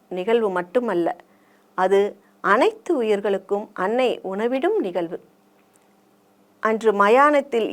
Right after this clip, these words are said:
இறைக்கப்படும் தானியங்களும் உணவுகளும் அங்காளியால் ஆவிகளுக்கு அலைந்து திரியும் ஆன்மாக்களுக்கு அளிக்கப்படும் பலி அல்லது விருந்து சொல்லலாம். படைத்தல்,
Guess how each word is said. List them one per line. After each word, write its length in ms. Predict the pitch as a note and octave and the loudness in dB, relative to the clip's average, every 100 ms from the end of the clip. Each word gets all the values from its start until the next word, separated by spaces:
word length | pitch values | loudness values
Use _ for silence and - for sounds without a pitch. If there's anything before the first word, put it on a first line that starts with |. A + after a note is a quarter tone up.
| G#3 | 2
இறைக்கப்படும் 680 | B3 B3+ C4+ C4+ G3+ F#3+ F3 F3 | 2 2 -2 0 -2 -2 0 4
தானியங்களும் 720 | G3+ C4+ B3+ G#3+ G3+ F#3 F3 F3+ | 4 2 -2 -2 -4 -6 -8 -6
உணவுகளும் 580 | G3+ A#3 B3+ C#4 F#4+ A#3+ - _ _ _ _ - G3+ | -2 2 4 4 2 -2 -8 _ _ _ _ -8 -4
அங்காளியால் 760 | B3 D#4+ D#4+ C4 A#3 A3 G3 - - F#3 | 6 8 8 6 6 6 6 2 0 6
ஆவிகளுக்கு 680 | A#3+ E4 F4 C#4+ A3 G3 - - - | 8 8 6 6 4 0 -6 -4 -2
அலைந்து 400 | F#3 C#4 F4+ D4 - | 0 0 0 -6 -6
திரியும் 380 | A#3 B3+ C4 A3+ E3 | -4 -4 -6 -6 -6
ஆன்மாக்களுக்கு 760 | G#3+ D4+ D#4 C4 G#3+ G3 - - - | -2 0 0 0 -4 -4 -8 -14 -8
அளிக்கப்படும் 720 | F#3+ G#3 G#3 G3 F#3 F#3 G3 - _ _ _ _ F3+ | -8 -6 -8 -6 -4 -4 -4 -8 _ _ _ _ 4
பலி 300 | F#3+ G#3+ A#3+ A#3 - - | 6 6 2 -4 -10 -6
அல்லது 320 | G3 G#3+ F#3+ C4+ - - - | -2 -2 -2 -4 -8 -14 -4
விருந்து 460 | C4 E4+ G4+ D#4+ D#4 - _ - | 0 2 2 2 -2 -6 _ -10
சொல்லலாம். 440 | G#3+ F#3 E3 D#3+ _ _ _ _ _ _ - | -6 -6 -6 -8 _ _ _ _ _ _ -4
படைத்தல், 500 | G3+ A#3+ C4+ A#3+ | 2 2 2 0